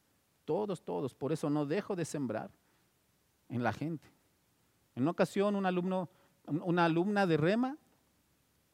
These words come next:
estaba a punto de dejar la, la escuela porque el diablo le había puesto en su cabeza que,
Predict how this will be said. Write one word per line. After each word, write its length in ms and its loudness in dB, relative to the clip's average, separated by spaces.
estaba 280 2
a 80 -4
punto 240 2
de 100 4
dejar 300 2
la, 340 -4
la 120 2
escuela 440 -2
porque 540 -4
el 180 2
diablo 360 2
le 80 0
había 120 2
puesto 220 -6
en 60 -4
su 100 -14
cabeza 520 0
que, 400 -6